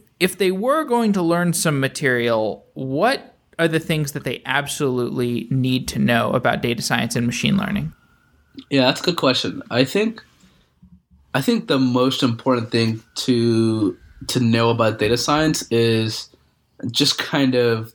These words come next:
Speaker 2: the data skepticism. Um, it, it's just kind of a, I mean, I think, I really think data science is like design in the sense of it, it's a way of thinking. Uh, it, it's, and so just like you can look at any process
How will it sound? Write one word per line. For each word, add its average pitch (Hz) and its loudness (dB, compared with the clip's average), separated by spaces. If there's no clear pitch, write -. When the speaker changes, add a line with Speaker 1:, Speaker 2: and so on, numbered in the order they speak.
Speaker 2:
the 113 -2
data 117 2
skepticism. 135 -2
Um, 110 -2
it, 151 0
it's 139 0
just 180 0
kind 165 0
of 139 2
a, 120 2
I 151 -6
mean, 143 -2
I 185 2
think, 262 0
I 160 2
really 196 0
think 156 -4
data 135 4
science 120 -2
is 120 -4
like 127 0
design 117 2
in 104 -6
the 107 -8
sense 117 -4
of 113 -6
it, 120 -4
it's 139 0
a 139 4
way 139 4
of 117 2
thinking. 127 -2
Uh, 104 2
it, 120 0
it's, 117 -2
and 127 0
so 123 2
just 185 0
like 185 2
you 139 2
can 131 0
look 147 0
at 131 -2
any 135 2
process 123 -4